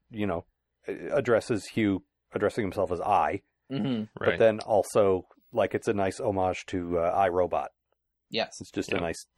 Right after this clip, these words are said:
Speaker 1: I thought, clever title.
Speaker 3: And there is a, also a B movie called I, Borg, with E Y E, Borg, all is one word, and that's really, really terrible, and you should avoid it like the plague.
Speaker 1: Is that a,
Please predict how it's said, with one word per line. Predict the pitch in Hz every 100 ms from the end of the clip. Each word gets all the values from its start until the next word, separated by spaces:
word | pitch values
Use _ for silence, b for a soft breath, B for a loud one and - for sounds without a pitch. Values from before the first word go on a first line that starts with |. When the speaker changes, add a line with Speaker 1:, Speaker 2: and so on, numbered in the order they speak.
| -
Speaker 1:
I |
thought, | - - - -
clever | 90 80 -
title. | 78 73 - _ _ _ -
Speaker 3:
And | 123 131
there | 123
is | 110 107
a, | 98
also | 76 107 - 92
a |
B | 85 98 98
movie | 92 85 85 82
called | - 85 80 78 73 b b -
I, | 78 87
Borg, | 80 82 78 80
with | 80 76
E | 95 95
Y | 87 82
E, | 85 98 85 80 82
Borg, | - 85 85 80 -
all | 82 80
is | -
one | 78 78
word, | 80 80
and | 82
that's | 92 92 -
really, | 90 95 92
really | 85 85
terrible, | - 82 80 78 76
and | 76
you | -
should | - 80 -
avoid | 80 80 78
it | -
like | - - -
the |
plague. | - - - - _ _ -
Speaker 1:
Is | 131
that | 165
a, | 214